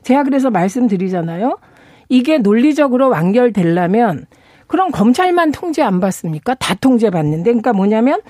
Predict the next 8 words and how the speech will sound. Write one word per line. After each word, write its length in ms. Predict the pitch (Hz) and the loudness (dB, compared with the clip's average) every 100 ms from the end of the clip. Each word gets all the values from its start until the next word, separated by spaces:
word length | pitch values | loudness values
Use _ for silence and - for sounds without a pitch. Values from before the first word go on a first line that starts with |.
| - _ _ _ _ _ _ _ | -20 _ _ _ _ _ _ _
선출된 800 | - 359 370 359 330 339 320 262 | -4 -4 -2 -2 0 -2 -2 -4
권력에 580 | 170 196 247 285 247 | -2 0 2 0 0
의해서 560 | 269 214 220 214 214 311 | -2 0 0 2 0 -4
최소한의 580 | - 370 359 370 330 311 | -4 -6 -2 0 0 -2
통제를 360 | 359 339 294 | -2 0 0
받든지, 480 | 233 156 - 233 175 | 0 -2 2 2 2
의원님 420 | 170 190 202 196 | 0 2 0 0
말씀대로, 720 | 170 147 - 180 156 156 196 | 0 -2 -4 -8 -8 -6 -6